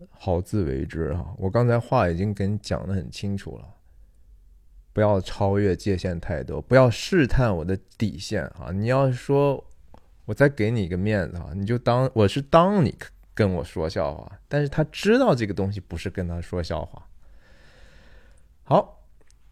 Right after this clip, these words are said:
Carson Wells 其实知道这个事情可能会面临的什么样的需-，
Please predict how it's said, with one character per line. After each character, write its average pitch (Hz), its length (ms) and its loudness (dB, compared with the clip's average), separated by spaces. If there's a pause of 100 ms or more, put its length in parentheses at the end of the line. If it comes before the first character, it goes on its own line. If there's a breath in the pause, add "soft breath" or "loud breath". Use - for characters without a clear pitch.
(440)
Carson 170 360 2
Wells 156 440 4
其 131 180 -2
实 143 280 -4 (100)
知 175 380 0
道 135 260 8
这 101 140 -2
个 110 100 -2
事 117 160 -4
情 92 220 -4
可 - 220 -2
能 95 140 0
会 151 160 0
面 143 320 2
临 95 160 -2
的 104 360 0
什 - 240 -2
么 104 80 2
样 123 180 4
的 117 80 4
需-， - 220 -4